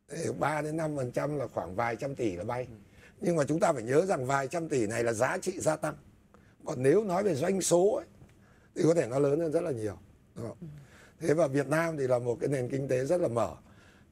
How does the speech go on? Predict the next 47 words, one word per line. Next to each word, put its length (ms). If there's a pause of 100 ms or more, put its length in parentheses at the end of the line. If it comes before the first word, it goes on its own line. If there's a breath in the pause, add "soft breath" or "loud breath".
(120)
Ờ, 220
Trung 180
Quốc 120
là 120
đối 140
tác 180
sâu, 220
ờ, 580
lớn 200
nhất 200
của 60
Việt 180
Nam 160
về 80
thương 200
mại, 160 (580 loud breath)
là 300
nhà 180
đầu 160
tư 140
đứng 160
thứ 120
sáu, 220
thứ 120
bảy 220
ở 60
Việt 160
Nam. 240 (500 loud breath)
Du 320
lịch 200
thì 120
chiếm 280
gần 200
một 120
phần 180
ba, 280
năm 200
ngoái 200
là 60
ba 200
mươi 120
hai 160
phần 180
trăm 240
tổng 200
du 160
lịch 140